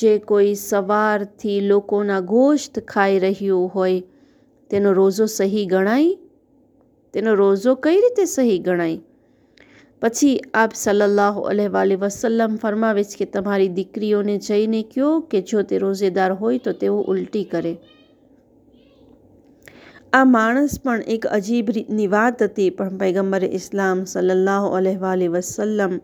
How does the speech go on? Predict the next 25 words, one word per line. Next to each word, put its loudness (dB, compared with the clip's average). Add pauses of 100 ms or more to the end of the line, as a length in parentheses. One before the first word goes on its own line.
(600)
કે 8
જેમની 0
હર -2
નાની 0
એવી 0
વાતમાં -2
પણ 0 (520)
એક 2
હિકમત 0
સમાયેલી 0
હોય 0
છે, -4 (540)
તો 2
તે 4
ઘરે 4
જાય 2
છે -2
અને -4
દીકરીઓને -2
કહે 0
છે -8
કે, 2
"તમે -2
ઉલટી 0
કરો." 0